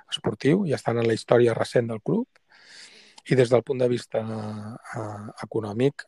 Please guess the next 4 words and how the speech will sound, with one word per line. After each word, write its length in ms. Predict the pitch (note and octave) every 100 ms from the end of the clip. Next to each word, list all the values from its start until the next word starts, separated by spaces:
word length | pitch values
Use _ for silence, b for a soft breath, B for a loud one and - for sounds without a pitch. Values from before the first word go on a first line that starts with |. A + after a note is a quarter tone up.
| -
mm, 640 | A2+ G#2 G2+ F#2+ G2 G2 _ _ _ _ _ _ _ _ _ _ - B B B B - A#2+ A#2+
no, 140 | A#2 A2+ A2 A2 G#2+ G#2 A2 - C3 C3+ A#2+ C#3+ B - b b b b _ _
mm, 800 | E3+ E3+ F3+ F#3+ - F#3+ C#3 C3 C3 - E3 E3+ C#3 C3
modernitzar-se 880 | C3 C3 B2+ B2 A#2 A#2 B2 - C3+